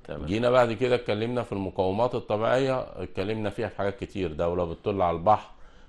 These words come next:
Speaker 2: بجبهتين، ودولة
Speaker 1: تمام.
Speaker 2: مندمجة أو منتظمة الإيه؟
Speaker 1: الشكل.
Speaker 2: آه، الشكل.
Speaker 1: تمام.
Speaker 2: وعرفنا طبعًا مميزات الشكل المنتظم. جينا اتكلمنا في الموارد البشرية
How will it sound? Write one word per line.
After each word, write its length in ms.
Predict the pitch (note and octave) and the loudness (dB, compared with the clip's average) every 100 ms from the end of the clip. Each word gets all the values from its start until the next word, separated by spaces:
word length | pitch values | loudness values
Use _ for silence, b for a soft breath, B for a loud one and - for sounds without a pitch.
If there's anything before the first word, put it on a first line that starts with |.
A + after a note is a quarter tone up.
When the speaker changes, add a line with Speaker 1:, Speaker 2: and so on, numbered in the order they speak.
| - | -4
Speaker 2:
بجبهتين، 760 | F2 F#2 F2 F2+ G#2 A2 B2 | 0 0 0 -2 -2 -2 -2
ودولة 440 | F#2 D2+ D#2+ F#2+ G2 | -4 -2 -2 0 -2
Speaker 1:
تمام. 140 | F#2 | -2
Speaker 2:
مندمجة 500 | F2 G2 A2+ A2+ A2 | -2 0 2 0 0
أو 260 | A2+ F2+ F2+ | 2 2 -2
منتظمة 600 | F2 E2+ G#2 G2 G2+ F2+ - | -4 -2 -2 0 0 -2 -2
الإيه؟ 400 | F2+ G2+ G2+ G2 - | -4 -2 -2 -4 -8
Speaker 1:
الشكل. 220 | E2+ D#2+ | -6 -2
Speaker 2:
آه، 200 | E2 B1+ | -2 -2
الشكل. 360 | E2 - D2 - - - - | -8 -4 -6 -6 -16 -20 -16
Speaker 1:
تمام. 260 | D2 D2 C#2 - - - - - | -12 -12 -14 -18 -20 -20 -20 -8
Speaker 2:
وعرفنا 440 | D#2+ D#2+ G#2 F#2+ | -4 -2 -2 -4
طبعًا 260 | F2 G2+ F#2 | -2 0 0
مميزات 560 | F2 E2 E2+ E2 G2 - | -2 -6 -6 -2 -4 -4
الشكل 320 | - E2+ E2+ | -6 -6 -6
المنتظم. 460 | D2+ D2 C#2 - - b b b b b | -8 -10 -12 -14 -18 b b b b b
جينا 260 | E2 A2 A2+ | -4 0 0
اتكلمنا 680 | - G2+ G2 A#2 A#2 G2+ F#2 | 0 -2 0 -2 -2 -4 -4
في 380 | - G2+ F#2+ | -6 -6 -4
الموارد 520 | F2+ F2+ F2+ G#2 G#2 F#2+ | -4 -4 -2 0 -2 -4
البشرية 760 | F2 F2+ - G2+ A2+ A2+ G#2+ | -4 -6 -4 0 0 0 -4